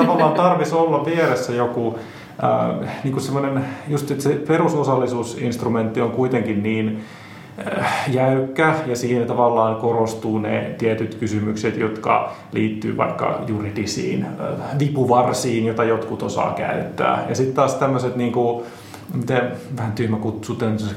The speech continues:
pehmo-osallisuudeksi tavallaan, mut vähän siinä on se pehmo, koska se kova, kova osallisuus on ehkä just sitä, että joku sit argumentoi niinku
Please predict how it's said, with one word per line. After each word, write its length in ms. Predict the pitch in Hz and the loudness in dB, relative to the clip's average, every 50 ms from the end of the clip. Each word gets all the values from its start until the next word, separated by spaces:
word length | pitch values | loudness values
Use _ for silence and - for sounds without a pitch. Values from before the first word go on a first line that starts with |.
| - - - - | -8 -12 -2 0
pehmo-osallisuudeksi 1300 | 131 139 143 139 - 147 147 147 151 151 147 156 156 151 151 147 151 160 156 156 151 160 156 156 - | 4 4 4 4 4 2 2 4 4 4 4 2 2 2 2 2 2 2 0 2 2 0 0 0 0
tavallaan, 440 | - 151 147 151 156 151 156 160 156 | 2 2 4 4 4 4 4 2 2
mut 140 | 151 131 135 | 2 4 4
vähän 260 | 151 151 170 185 175 | 4 6 6 4 2
siinä 200 | 170 165 156 151 | 2 0 0 0
on 60 | 151 | 0
se 80 | 156 151 | -2 0
pehmo, 360 | - 160 160 156 135 143 127 | 2 2 2 4 2 2 0
koska 220 | 131 131 131 135 | 0 0 -2 -2
se 100 | 123 131 | -2 -2
kova, 500 | - - 151 143 135 131 120 - - - - - - | 2 4 4 4 6 4 4 4 2 -4 -8 -2 -2
kova 200 | 156 135 135 123 120 | 2 4 6 6 6
osallisuus 440 | 117 113 110 110 107 110 110 104 113 | 4 4 0 0 0 -2 -2 -2 0
on 60 | 110 | -2
ehkä 180 | 110 - 113 | -2 0 0
just 180 | 110 107 107 - | -2 -2 -2 -4
sitä, 200 | - 107 - 104 | -4 -2 0 0
että 140 | 104 - 123 | 0 0 -2
joku 140 | 110 107 101 | -2 -2 -4
sit 180 | 98 - - - - - - - | -4 -6 -8 -10 -14 -14 -10 -6
argumentoi 680 | 196 156 127 104 104 104 101 101 - - - 135 139 135 | -2 0 0 0 0 0 -2 -2 -2 -2 0 0 2 0
niinku 380 | 67 67 67 - - - - | 0 -2 -2 -2 -2 -2 -4